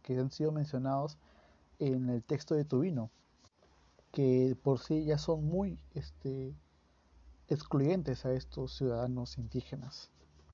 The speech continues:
Además, a esto le sumo un tercer concepto extraído del texto de Tubino, donde menciona el cambio del estado vigente, ya que este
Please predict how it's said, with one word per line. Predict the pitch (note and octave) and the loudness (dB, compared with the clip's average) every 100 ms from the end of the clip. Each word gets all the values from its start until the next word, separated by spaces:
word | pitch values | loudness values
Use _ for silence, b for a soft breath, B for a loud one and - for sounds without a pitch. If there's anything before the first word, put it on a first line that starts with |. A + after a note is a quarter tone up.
| _ B B B B B - | _ B B B B B 4
Además, | D#3 C3+ C3 C3+ C3+ B2+ - | 8 8 6 4 2 0 -4
a | D#3+ D3+ | 2 4
esto | D#3+ D#3+ - | 2 0 -2
le | E3 C#3 | 0 0
sumo | - D#3 D3+ D3+ D3+ - | -2 -6 -4 -4 -6 -4
un | D3+ D#3+ D#3+ D3+ | -2 -2 -4 -2
tercer | C3+ A#2+ - C#3 C3+ | 0 0 0 0 0
concepto | D3 B2+ B2+ - F#3 - C#3 C3 - - | -2 -4 -2 -4 -6 -2 -2 -2 -6 -20
extraído | - - F#3 G3+ G#3+ G#3+ | -20 -2 2 4 4 4
del | E3+ C3+ | 4 2
texto | - D3+ - D#3 | 0 -4 -2 0
de | C#3+ | 0
Tubino, | C#3+ D#3+ D#3+ A#2+ A#2+ B B B B B B - | 2 2 2 0 -4 B B B B B B 2
donde | C#3 C3+ B2 A#2+ | 6 6 6 4
menciona | A#2+ A#2 - - F3 F3 E3+ | 4 2 -2 2 2 4 2
el | B2+ A#2 | 2 4
cambio | D3+ C#3+ D3 D3+ | 4 4 6 6
del | C3 A#2+ | 4 2
estado | - - C3 B2+ | -2 2 4 4
vigente, | A#2+ - F#3+ B2+ A2 G#2+ _ _ _ | 2 2 2 2 -2 -6 _ _ _
ya | C#3+ C3+ | 0 0
que | C3 D3 D#3 | 2 4 4
este | D3+ - D3+ | 4 0 0